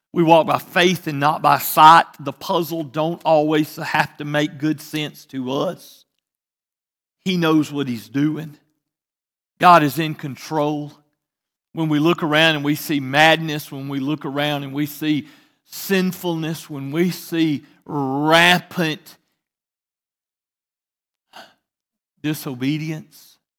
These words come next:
God is still on his throne. God is still in control. Look at Romans eight, beginning in verse three. "For what the law could not do, weak as it was through the flesh, God did,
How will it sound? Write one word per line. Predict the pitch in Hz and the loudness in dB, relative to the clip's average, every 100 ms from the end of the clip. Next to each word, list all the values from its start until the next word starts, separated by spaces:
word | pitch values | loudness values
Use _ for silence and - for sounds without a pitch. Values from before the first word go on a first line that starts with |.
| _ _ _ _ _ _ _ - | _ _ _ _ _ _ _ -6
God | - 147 | -4 -4
is | 147 | -8
still | - 156 | -12 -10
on | 151 143 | -10 -12
his | 139 | -14
throne. | - 185 156 147 _ _ _ _ _ _ _ _ _ _ _ _ _ | -14 -12 -12 -16 _ _ _ _ _ _ _ _ _ _ _ _ _
God | 185 170 | -10 -8
is | 160 | -10
still | - 165 | -10 -8
in | 151 | -8
control. | 147 147 196 180 147 | -10 -14 -8 -6 -4
Look | 160 | -6
at | 151 | -6
Romans | 156 160 156 | -6 -6 -4
eight, | 160 180 185 _ - | 2 2 2 _ -14
beginning | 147 180 180 | -2 -2 0
in | 175 | -2
verse | 151 151 - - _ _ _ | -2 -4 -6 -16 _ _ _
three. | 160 165 151 131 _ _ _ _ _ _ _ _ _ - _ | -2 2 0 -2 _ _ _ _ _ _ _ _ _ -20 _
"For | - | -4
what | 147 147 | -4 -4
the | |
law | 139 165 185 | 4 6 6
could | 180 - 277 196 | 2 -2 -2 0
not | 135 - | -2 -2
do, | 127 123 117 _ _ _ _ _ _ _ _ _ _ - | -6 -6 -8 _ _ _ _ _ _ _ _ _ _ 0
weak | 190 233 254 | 4 4 2
as | 190 | -2
it | 208 | -4
was | 175 160 151 - | 0 0 0 -4
through | 165 160 | -4 -4
the | 147 | -4
flesh, | - 127 117 113 - - _ _ _ _ _ _ _ _ _ - | -6 -4 -4 -6 -14 -18 _ _ _ _ _ _ _ _ _ -4
God | 131 123 117 | 0 0 0
did, | 123 113 95 | 0 0 -2